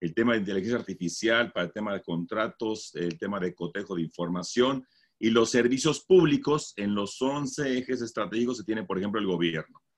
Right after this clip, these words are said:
Entonces, vamos a arrancar un poco. Miren, esta lámina es la más importante.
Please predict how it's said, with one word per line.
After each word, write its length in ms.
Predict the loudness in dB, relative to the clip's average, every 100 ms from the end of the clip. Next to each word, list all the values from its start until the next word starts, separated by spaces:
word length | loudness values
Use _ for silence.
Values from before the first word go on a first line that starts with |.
| _ _ _
Entonces, 220 | 0 2 4
vamos 260 | 2 4
a 60 | 4
arrancar 400 | 4 2 2 2
un 160 | 2
poco. 380 | 0 -2 -4 -6 _ _ -20 -12 2
Miren, 300 | 4 4 4
esta 260 | 2 4 4
lámina 320 | 4 4 4
es 60 |
la 120 | 4 4
más 260 | 2 4
importante. 840 | 4 4 4 -2 -2 -2 -2 -4